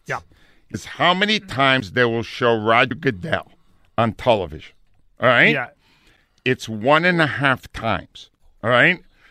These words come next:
Speaker 2: No way that isn't over, because Don is sitting with them, and they're gonna wanna show Jason's mom on T V. If you would like to make some money, bet the over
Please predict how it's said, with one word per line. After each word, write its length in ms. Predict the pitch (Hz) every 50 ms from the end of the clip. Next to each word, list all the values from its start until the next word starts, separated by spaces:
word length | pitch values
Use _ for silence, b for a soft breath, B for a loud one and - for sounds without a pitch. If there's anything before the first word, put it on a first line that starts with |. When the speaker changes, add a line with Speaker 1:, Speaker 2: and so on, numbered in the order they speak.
| b b b b b b _ _ _ -
Speaker 2:
No 360 | 135 147 156 190 226 247 254
way 440 | 233 233 220 202 185 165 160 151 - _ _ _ _ -
that 280 | 123 123 147 147 151
isn't 360 | 151 151 143 107 135 139 135 - -
over, 380 | - 127 123 113 101 82 - - _ _ _ _ _ _ _ _ _
because 440 | - 135 127 - - - - - 185
Don 420 | 143 131 - 160 170 190 202 196 190
is 140 | 185 160 -
sitting 500 | - - - 180 175 156 - - 127 127
with 200 | 135 151 139 101
them, 100 | - - _ _ b b b b b b b -
and 240 | 135 135 131 107 92
they're 260 | 143 160 175 190 214
gonna 300 | 196 196 226 226 214 214
wanna 340 | 190 165 170 170 165 156 151
show 300 | 135 - - 139 135 131
Jason's 760 | 113 90 87 113 139 143 143 123 - - 135 127 110 92 107
mom 540 | 123 131 147 160 156 139 117 110 101 92 - _ _ -
on 220 | - 117 117 113 95
T 340 | - - 135 131 127 117
V. 200 | 110 107 107 95 - _ _ _ _ _ _ _ _ _ _ _ _ _
If 200 | 131 131 - -
you 200 | 120 135 170 208
would 280 | 233 240 247 233 208 196
like 360 | 190 185 180 180 - - -
to 80 | 156 147
make 400 | 139 135 131 135 - - - -
some 300 | - - 202 202 202 196
money, 320 | 202 196 180 143 107 - _ _ _ _ _ _ _ _ -
bet 460 | - 95 85 - 165 165 170 170 _ -
the 200 | 196 196 180 - -
over 500 | - 202 208 202 180 139 135 135 127 123